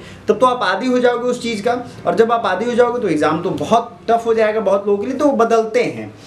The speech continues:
तो फिर भी अगर आप एक average देखोगे तो हम आपको बता दें, chemistry, bio से हमेशा ज़्यादा रहा है, और physics की अगर हम बात करें तो ये कम रहा है।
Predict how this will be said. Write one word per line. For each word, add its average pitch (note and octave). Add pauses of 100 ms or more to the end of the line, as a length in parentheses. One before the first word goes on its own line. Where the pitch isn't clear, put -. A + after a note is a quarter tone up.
(480)
तो C#4+
फिर C4
भी D#4
अगर C#4
आप C#4
एक - (240)
average A#3
देखोगे A#3 (500)
तो G#3
हम A3+
आपको A#3+
बता A#3
दें, A#3+
chemistry, F#3+
bio A3
से G#3+
हमेशा E3+
ज़्यादा G#3+
रहा A3
है, B3 (420)
और D#3
physics G#3
की B3+
अगर G#3+
हम F#3
बात C3+
करें F#3+ (180)
तो B3+
ये C#4+
कम G3+
रहा A2
है। G#2